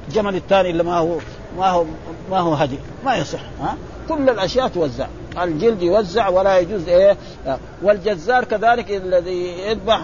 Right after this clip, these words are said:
وهذا ما نعطيه من اللحم، نعطيه من إيه؟ فلوس، ها؟ خمسة ريال، عشرة ريال، مية ريال، أقل دحين في عصرنا مية ريال. شوفنا هنا الأضاحي في، في المدينة هنا،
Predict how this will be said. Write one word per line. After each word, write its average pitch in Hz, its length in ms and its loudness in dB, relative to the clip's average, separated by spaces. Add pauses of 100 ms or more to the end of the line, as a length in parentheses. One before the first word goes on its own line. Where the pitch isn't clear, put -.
(120)
وهذا 208 280 -2
ما 226 260 0
نعطيه 214 300 -2
من 190 120 -2
اللحم، 151 320 -2 (300)
نعطيه 247 300 -4
من 208 100 -2
إيه؟ 180 360 4 (340)
فلوس، 233 380 2 (280)
ها؟ 190 380 2
خمسة 185 260 0
ريال، 202 280 4
عشرة 185 300 0
ريال، 180 300 4
مية 196 280 2
ريال، 208 300 4 (640)
أقل 220 380 2
دحين 180 240 -2
في 190 100 0
عصرنا 202 320 -2
مية 233 280 0
ريال. 175 220 4 (600)
شوفنا 196 300 2
هنا 175 280 0
الأضاحي 175 520 0
في، 170 220 -4 (300)
في 202 60 -2
المدينة 208 440 2
هنا، 156 240 0